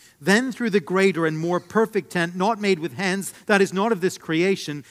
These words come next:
he entered once for all into the holy places," that is, into the heavenly sanctuary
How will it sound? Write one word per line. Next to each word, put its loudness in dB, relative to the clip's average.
he -2
entered 0
once -2
for -2
all 2
into -4
the -4
holy -2
places," -2
that -2
is, -2
into -8
the -6
heavenly -2
sanctuary -2